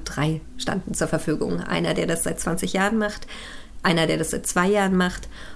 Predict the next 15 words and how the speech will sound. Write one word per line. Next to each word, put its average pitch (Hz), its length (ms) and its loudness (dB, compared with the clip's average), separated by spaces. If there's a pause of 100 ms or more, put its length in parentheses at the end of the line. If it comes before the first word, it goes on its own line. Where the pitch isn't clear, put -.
(100)
und 165 100 2
der 151 100 6
andere, 165 280 2
der 156 140 4
seit 151 200 0
einem 156 140 0
halben 165 240 4
Jahr, 160 220 4
meine 156 260 0
ich, 156 100 -4
dabei 151 320 0
war 151 140 0
zu - 100 -4
dem 160 160 -2
Zeitpunkt. 160 480 -2